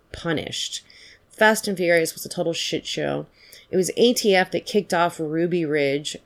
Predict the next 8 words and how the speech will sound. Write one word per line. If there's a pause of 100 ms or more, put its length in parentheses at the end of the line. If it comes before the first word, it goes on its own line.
(120)
It
was
A
T
F
involved
in
Waco.